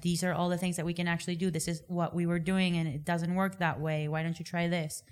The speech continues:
So absolutely, I think that us,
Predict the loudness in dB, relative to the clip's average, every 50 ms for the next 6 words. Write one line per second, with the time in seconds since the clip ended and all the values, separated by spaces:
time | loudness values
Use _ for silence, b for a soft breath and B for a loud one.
0 | B B B B B B B B -4 0 0 2 2 2 0 0 0 0 0 -2
1 | -2 -2 -4 -2 -4 -4 -4 -2 -2 -2 -2 -2 -4 -8 b b b b b b
2 | b b b b b b b -20 -20 -20 -20 -6 0 2 4 4 4 2 0